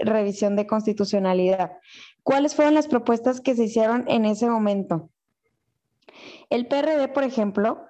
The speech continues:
propuso hacer una consulta para echar para atrás la reforma energética con todo el tema de los hidrocarburos.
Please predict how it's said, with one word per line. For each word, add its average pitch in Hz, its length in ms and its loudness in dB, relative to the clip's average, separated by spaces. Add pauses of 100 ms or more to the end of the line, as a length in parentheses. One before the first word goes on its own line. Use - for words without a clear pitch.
(140)
propuso 262 1040 -2 (260)
hacer 220 280 2
una 294 200 4
consulta 262 680 0 (280)
para 226 260 2
echar 240 760 2
para 208 200 2
atrás 240 440 -2 (200)
la 220 180 2
reforma 220 460 0
energética 233 720 -2 (440)
con 220 220 2
todo 214 120 6
el 220 200 2
tema 226 300 6
de 233 80 6
los 220 220 2
hidrocarburos. 190 840 0